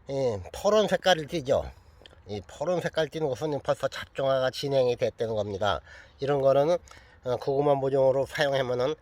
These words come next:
예, 하, 고구마가, 예, 생산은 되는데 잘 들어요. 들기도 잘 들고 커, 그, 저, 이, 크기도 커지는데 문제는, 예, 속이 허연 고구마가,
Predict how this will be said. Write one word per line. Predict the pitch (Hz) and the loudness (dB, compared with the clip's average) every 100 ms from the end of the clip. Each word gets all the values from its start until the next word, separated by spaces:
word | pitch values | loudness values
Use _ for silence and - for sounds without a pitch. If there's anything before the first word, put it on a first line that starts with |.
| - - - - 104 | -14 -20 -20 -14 -8
예, | 101 78 | -6 -6
하, | - - - - - - | -10 -6 -4 -4 -6 -8
고구마가, | - 131 139 127 123 160 - - - - - - 135 | -4 -2 0 0 2 0 -2 -14 -20 -20 -20 -10 -4
예, | 113 | -2
생산은 | - 180 165 170 151 | 0 2 4 4 4
되는데 | 139 131 139 117 76 - _ - _ _ - - _ - _ - - - - | 2 0 0 -2 -4 -12 _ -20 _ _ -20 -20 _ -20 _ -20 -20 -20 -18
잘 | - 151 | -2 0
들어요. | 160 147 156 | 4 4 4
들기도 | 139 131 135 101 73 - - - | 2 -2 -2 -4 -4 -12 -20 -20
잘 | - 123 127 | -10 -6 -6
들고 | 127 117 143 98 - | -8 -8 -8 -8 -12
커, | - 160 - | -4 -2 -2
그, | - - - - - 107 | -4 -16 -18 -20 -20 -6
저, | 117 110 - - | -6 -6 -14 -14
이, | 113 104 92 | -10 -10 -10
크기도 | - 165 139 | -6 -4 -6
커지는데 | - 185 165 120 113 135 95 - _ - - - | -6 -6 -2 -2 -2 -2 -4 -6 _ -20 -20 -6
문제는, | 135 135 135 135 151 - - _ _ - | -4 0 0 0 -2 -8 -20 _ _ -8
예, | 117 | -4
속이 | - 139 120 135 175 - _ _ _ - - | 2 2 2 -4 -4 -10 _ _ _ -20 -2
허연 | 190 156 151 | 4 4 4
고구마가, | - 123 123 113 110 135 | -2 -4 -2 -2 -2 -2